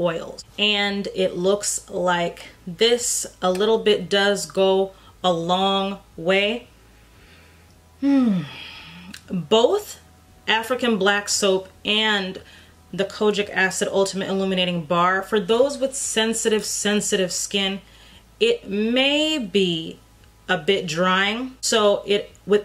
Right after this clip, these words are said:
anything, it's good to patch test first. But to combat the drying effect, this has both shea and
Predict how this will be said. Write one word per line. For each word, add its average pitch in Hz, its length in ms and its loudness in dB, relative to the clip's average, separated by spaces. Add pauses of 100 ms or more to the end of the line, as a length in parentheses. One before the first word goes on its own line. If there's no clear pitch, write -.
anything, 226 460 0
it's 180 160 -4
good 190 220 0
to 202 100 -4
patch 190 480 -2
test - 460 -4
first. - 840 -2 (640)
But 202 440 0 (180)
to 226 100 -2
combat 214 720 0 (140)
the 190 120 0
drying 196 340 0
effect, - 640 -4 (240)
this 208 300 0
has 202 300 0
both 190 280 0
shea 233 680 0 (260)
and 208 380 0